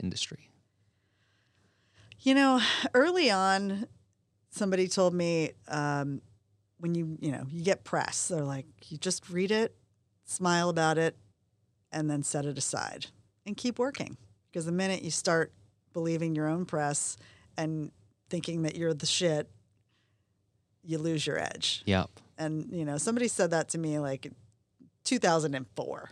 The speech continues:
Speaker 2: you know? <laughs> And I was like, "You're right."
Speaker 1: Wow.
Speaker 2: Um, so I think that, that, that's it.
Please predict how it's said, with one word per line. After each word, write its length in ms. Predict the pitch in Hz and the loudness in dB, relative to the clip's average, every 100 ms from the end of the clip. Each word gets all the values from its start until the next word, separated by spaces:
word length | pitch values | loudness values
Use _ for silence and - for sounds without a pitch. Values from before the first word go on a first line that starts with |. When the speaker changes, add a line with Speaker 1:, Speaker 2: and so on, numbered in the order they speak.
| - | -6
Speaker 2:
you 140 | 190 | 0
know? 400 | 175 220 - 277 | 4 6 8 6
<laughs> 40 | - | 6
And 160 | 208 | 2
I 60 | 196 | 4
was 120 | 196 208 | 2 4
like, 340 | 202 208 - - _ - | 4 2 -4 -20 _ -8
"You're 140 | 262 | -6
right." 380 | 262 - - - - _ _ - - | -6 -6 -6 -8 -14 _ _ -20 -6
Speaker 1:
Wow. 380 | 98 104 120 92 | 0 4 4 4
Speaker 2:
Um, 520 | 90 165 151 143 147 147 - | 0 -2 -2 -2 -6 -8 -6
so 320 | 175 143 135 | -4 -2 -4
I 520 | - _ _ _ _ - | -8 _ _ _ _ -16
think 180 | 147 | -12
that, 220 | - 131 127 _ _ - | -8 -8 -10 _ _ -14
that, 200 | 139 - - | -12 -12 -12
that's 260 | 143 - | -10 -8
it. 180 | - - | -8 -8